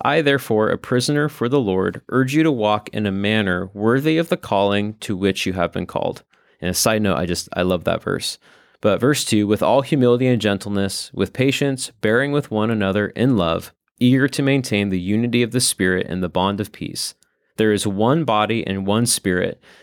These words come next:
just as you were called to the one hope that belongs to your call. One Lord, one faith, one baptism,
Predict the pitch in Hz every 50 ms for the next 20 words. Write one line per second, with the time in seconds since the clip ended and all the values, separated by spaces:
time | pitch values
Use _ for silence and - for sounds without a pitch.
0 | _ _ - - 107 117 139 - - 151 143 123 123 127 123 131 127 - - 107
1 | 98 98 98 95 - - 107 98 92 90 92 101 120 143 143 113 104 92 95 92
2 | - - - 104 107 98 90 - _ 104 98 95 92 92 95 92 - - - 85
3 | 90 85 - - - 50 - - - _ _ _ _ _ 101 113 135 156 156 147
4 | 147 147 147 147 127 107 107 113 151 170 131 - 131 120 120 117 - 120 101 104
5 | 120 139 131 113 107 95 - - - 104 90 - 101 95 98 98